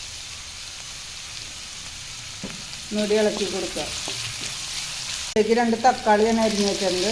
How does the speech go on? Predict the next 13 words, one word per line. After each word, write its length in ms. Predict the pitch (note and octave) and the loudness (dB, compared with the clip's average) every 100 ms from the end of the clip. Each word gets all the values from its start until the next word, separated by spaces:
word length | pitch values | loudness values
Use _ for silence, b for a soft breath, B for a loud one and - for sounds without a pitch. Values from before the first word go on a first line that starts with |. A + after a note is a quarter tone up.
| A3+ G#3 | 2 0
അതും 160 | F#3 F#3+ | 2 2
കൂടി 140 | G3 | 0
ഇട്ട് 120 | G#3+ F#3+ | 0 0
കൊടുക്കുക. 280 | F3 E3+ D3+ - - - - - - - | 0 0 -2 -2 -2 -2 -2 -2 -2 6
പകുതി 320 | B3 A3 G#3+ A#3+ | 8 8 6 8
വേവായിട്ടുണ്ട്. 640 | A#3+ G#3+ G#3+ G#3 G3+ G3 A#3 A#3+ | 8 10 8 6 2 2 2 4
ഇനി 100 | G#3+ | 4
നമുക്ക് 220 | G#3+ G#3+ G#3+ | 4 4 4
ക്യാപ്സിക്കം 600 | A#3 G#3+ G3+ - G3+ A3+ A3+ | 8 8 8 2 0 4 4
ഇതിനകത്തേക്ക് 500 | G#3+ G3 G3+ E3+ G#3 | 6 4 2 0 0
ഇട്ട് 100 | G#3 F#3+ | 2 2
കൊടുക്കുക. 300 | F3+ E3+ F3+ - - - - - - - - - - - - - - - - - - - - - - - - - - - - - - - - - - - - - - - - | 2 4 2 2 -4 -6 -6 -6 -6 -6 -6 -6 -6 -8 -6 -6 -6 -6 -6 -8 -8 -8 -6 -6 -4 -4 -6 -6 -8 -8 -6 -6 -6 -6 -6 -6 -4 -4 -4 -6 -6 -6 -6
ഇനി 120 | G3 | 0